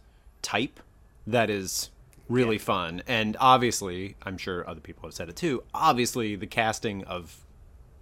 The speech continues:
Speaker 1: <laughs> honest to God, Captain America as the villain is on purpose.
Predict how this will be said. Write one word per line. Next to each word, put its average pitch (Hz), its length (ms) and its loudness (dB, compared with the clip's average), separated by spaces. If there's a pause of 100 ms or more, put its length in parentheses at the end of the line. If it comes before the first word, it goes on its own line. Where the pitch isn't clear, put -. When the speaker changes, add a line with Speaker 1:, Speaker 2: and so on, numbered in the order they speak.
(240)
Speaker 1:
<laughs> - 60 -8 (320)
honest 123 220 2
to 113 60 -4
God, 104 200 2
Captain 113 380 2
America 95 680 -2 (840)
as 113 300 4
the 107 80 -4
villain 107 600 2 (120)
is 147 240 -2
on 135 200 2
purpose. - 560 -6